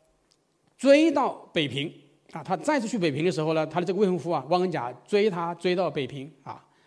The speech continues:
那么后来他就回到哈尔滨了，啊，这个时候汪恩甲的哥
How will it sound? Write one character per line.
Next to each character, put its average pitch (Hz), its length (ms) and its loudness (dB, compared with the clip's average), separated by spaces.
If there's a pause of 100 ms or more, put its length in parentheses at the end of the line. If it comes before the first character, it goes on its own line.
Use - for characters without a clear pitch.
(460)
那 277 140 0
么 240 280 6
后 285 180 4
来 240 140 8 (360)
他 240 160 0
就 185 640 0 (300)
回 170 260 2
到 214 100 4
哈 196 120 4
尔 160 100 4
滨 165 180 -2
了， 165 140 -6 (400)
啊， - 180 -18 (760)
这 311 120 -2
个 269 140 0
时 220 80 -2
候 220 60 -2
汪 247 220 0
恩 277 60 0
甲 202 140 -4
的 160 80 -4
哥 254 420 -2